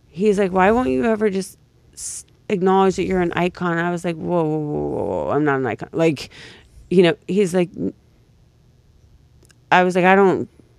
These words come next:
think of myself like, like, I, I just feel like I'm scratching the surface, right?" And he's like, "You'll, I'll ask you a question. You'll start to go in the store, into the, into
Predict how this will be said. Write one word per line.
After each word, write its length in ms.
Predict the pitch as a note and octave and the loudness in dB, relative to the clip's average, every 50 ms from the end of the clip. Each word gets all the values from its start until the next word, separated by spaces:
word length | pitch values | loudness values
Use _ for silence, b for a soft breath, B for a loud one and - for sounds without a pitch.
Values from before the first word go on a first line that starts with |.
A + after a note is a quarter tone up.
| _ _ _ _ _ _ _ _ _ _ | _ _ _ _ _ _ _ _ _ _
think 460 | - - F3+ F#3 F#3+ F#3 - - - - - _ | -2 2 4 4 4 4 0 -6 -16 -20 -8 _
of 280 | - F#3 F3 D#3+ D#3+ D#3+ | -2 -2 0 -2 -4 -6
myself 880 | E3+ F3 F3 E3 D#3+ D#3 D#3 D#3+ D#3+ - - - E3 D#3 D#3 D#3 - _ | -4 -4 -2 -2 -2 -2 -4 -4 -8 -8 -6 -6 -4 -4 -4 -6 -10 _
like, 320 | - F3 E3+ D#3 D#3 D#3 - - - - - - - - | -10 -8 -6 -6 -6 -8 -12 -20 -20 -20 -20 -20 -8 -2
like, 220 | E3 E3+ E3 D#3 | 0 0 2 4
I, 120 | D3+ - - | 2 2 2
I 280 | C#3 D#3+ F#3+ G#3+ G#3+ | 2 4 4 4 4
just 220 | F#3+ F3+ F3+ - - | 4 2 0 0 2
feel 100 | G3 F#3 | 4 4
like 120 | E3 D#3 | 4 4
I'm 100 | D#3 D#3 C#3+ | 2 -2 -2
scratching 380 | - - D#3+ D3 - - C3 | 0 0 0 0 0 -2 -2
the 100 | C3 C#3+ | -2 -2
surface, 420 | - - F#3 D#3+ D3+ - - - - | -2 -2 -2 -2 -2 -6 -10 -4 0
right?" 200 | D#3+ D#3 E3 - B B B B B B B B B B _ - | 0 0 0 0 B B B B B B B B B B _ 0
And 120 | F3+ F3+ | 4 4
he's 180 | F3+ F#3 F3+ F3+ | 6 4 4 2
like, 180 | F#3+ E3+ - - | 0 -2 -4 -6
"You'll, 460 | - G2 F#2 - - E3 F3 G#3+ - - _ _ - | -14 -18 -18 -16 -12 0 2 2 2 0 _ _ -2
I'll 140 | E3+ F#3 - | 0 0 2
ask 300 | - F#3+ G#3+ A3 - - | 2 2 0 0 -2 -4
you 100 | - C4 | -2 -2
a 40 | C4 | -4
question. 680 | - - - F3+ E3+ D#3 - - - E3+ E3+ E3+ F3 - B B B B B | -2 -2 -2 -2 -2 -2 -4 -4 -2 -2 -2 -2 -4 -6 B B B B B
You'll 140 | - G3+ G3+ | 4 4 4
start 260 | F#3 - G#3+ F#3+ F#3 F#3+ | 6 6 4 4 4 4
to 80 | G3+ | 0
go 220 | E3+ - F#3+ F#3+ F#3+ | 2 4 6 8 8
in 120 | F#3+ F#3 | 8 8
the 100 | F3+ F3 | 6 4
store, 420 | E3+ - - G#3 G#3+ G#3+ G#3 F#3+ - - | 0 0 2 4 6 6 6 4 4 4
into 240 | - F#3+ F#3+ F#3 G#3 | 4 4 4 4 0
the, 220 | F#3 F3+ F#3 G3 - _ | 0 0 -2 -4 -4 _
into 600 | - G3 G3+ G#3 G3+ - - G3+ F#3+ F3+ F3 - | 4 4 4 4 2 2 2 4 4 4 2 0